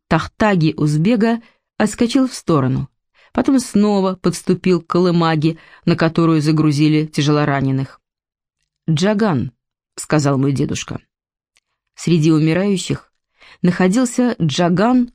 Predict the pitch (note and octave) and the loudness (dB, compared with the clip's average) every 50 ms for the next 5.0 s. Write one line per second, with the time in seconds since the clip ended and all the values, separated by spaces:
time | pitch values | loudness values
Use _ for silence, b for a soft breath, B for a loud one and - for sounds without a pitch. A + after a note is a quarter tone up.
0 | _ _ - F#3 F#3 A#3 A#3+ A3+ G3 A3 A#3 A#3 A3+ F#3 C3+ - - - _ _ | _ _ -2 0 2 2 2 2 2 0 0 2 0 0 -2 -4 -6 -14 _ _
1 | _ _ _ _ _ - G3 A3 A#3+ B3 A3+ F3+ C#3 - - - - _ B B | _ _ _ _ _ -2 0 0 2 2 0 0 -2 -4 -8 -16 -20 _ B B
2 | B B B B B - G3+ F#3 G#3+ A3 A3 G3 F3+ - A#3 A3 A3 A3 G#3 F#3 | B B B B B -2 -2 2 2 2 2 2 0 0 2 2 2 2 0 0
3 | F3 G3+ G3 F#3+ G#3+ G3+ G3+ G#3 G#3 A3 A3 A3+ G#3+ G3 F#3 F3+ - - F#3+ G3 | 0 0 0 0 2 2 2 0 0 0 0 0 0 0 -2 -2 -2 -2 0 0
4 | G3 - - - A3+ G#3 - G#3+ G#3+ - - - A3 F#3 - - - - D#3+ D#3 | -2 -2 -2 -2 -2 0 -2 -2 -4 -4 -2 -2 -2 -2 -2 -4 -6 -6 -6 -6